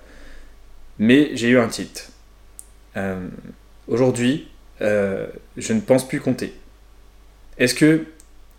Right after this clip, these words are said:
cette chose-là, euh, t'a amené à une bonne situation ? T'as lâché le, t'as lâché le comptage et, euh, c'est devenu pire que ça.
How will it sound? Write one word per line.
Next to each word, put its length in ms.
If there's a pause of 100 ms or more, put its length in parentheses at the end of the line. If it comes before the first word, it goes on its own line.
cette 280
chose-là, 680 (680)
euh, 340 (1000)
t'a 160
amené 500
à 100
une 160
bonne 180
situation ? 480 (3000)
T'as 160
lâché 280
le, 480
t'as 100
lâché 240
le 60
comptage 460 (840)
et, 200
euh, 220
c'est 140
devenu 280
pire 240
que 80
ça. 180